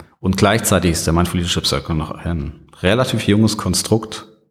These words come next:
das noch am, am Werden ist und am Entstehen ist. Und wir sprechen heute vielleicht von einem Netzwerk, in einem halben Jahr sprechen wir vielleicht von was anderem. Das wissen wir noch nicht genau. Und das ist auch Teil unserer achtsamen Haltung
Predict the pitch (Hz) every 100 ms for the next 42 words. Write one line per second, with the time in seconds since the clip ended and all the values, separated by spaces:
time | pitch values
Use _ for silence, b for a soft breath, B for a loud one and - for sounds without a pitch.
0 | _ _ - - - 78 - 71 - -
1 | 78 78 73 85 - 76 71 69 58 64
2 | 71 - 92 98 - 92 - - B B
3 | B B B - 87 80 80 - - 87
4 | 82 85 92 110 110 101 90 90 - 80
5 | 82 92 - - 87 87 85 - - _
6 | _ b b b b _ 92 87 80 82
7 | 80 - 85 82 82 78 - 71 - 95
8 | 95 - - - 113 180 135 71 69 -
9 | 65 52 57 - 82 80 82 - B B
10 | 87 - - 107 - 123 90 85 71 -
11 | - - 82 78 76 80 80 - - 80
12 | 98 - 92 90 95